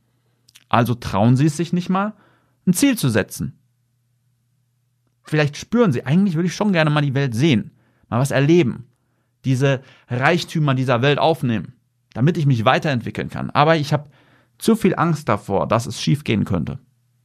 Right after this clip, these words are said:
Ne? Sie sagen, ich werde niemals fliegen, weil das Flugzeug könnte abstürzen. Sie sagen,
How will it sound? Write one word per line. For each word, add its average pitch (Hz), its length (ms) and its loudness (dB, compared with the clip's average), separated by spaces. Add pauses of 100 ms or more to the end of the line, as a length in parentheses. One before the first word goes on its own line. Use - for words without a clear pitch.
(440)
Ne? 123 320 0
Sie 113 140 -4
sagen, 117 220 0
ich 117 120 -10
werde 113 180 0
niemals 175 420 4
fliegen, 139 540 0 (540)
weil 98 120 -2
das 104 120 -4
Flugzeug 151 400 0
könnte 139 240 2
abstürzen. - 600 -4 (100)
Sie 110 80 -6
sagen, 117 380 0